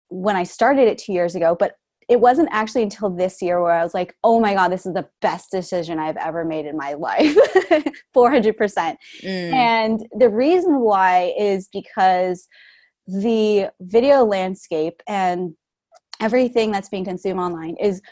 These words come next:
Speaker 1: moving more and more towards real life. And
Speaker 2: Mm-hmm.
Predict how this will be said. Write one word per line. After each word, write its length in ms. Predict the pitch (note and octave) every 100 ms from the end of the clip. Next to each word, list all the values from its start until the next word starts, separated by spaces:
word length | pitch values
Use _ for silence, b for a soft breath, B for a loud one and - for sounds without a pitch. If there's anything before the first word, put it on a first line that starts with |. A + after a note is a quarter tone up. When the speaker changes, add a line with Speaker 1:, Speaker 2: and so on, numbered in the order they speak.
| b
Speaker 1:
moving 420 | A3+ B3+ D4+ D#4 C4
more 240 | G#3+ G3+ G3+
and 240 | F#3+ G3
more 400 | F3+ F3+ F3 -
towards 880 | - - F3+ F3 E3 E3 E3 - - _ _ _ _
real 520 | A3 G3 F#3 E3 - -
life. 560 | - - - - - _ _ G3
And 480 | F#3+ F3+ F3 F3 F3+
Speaker 2:
Mm-hmm. 280 | - D3+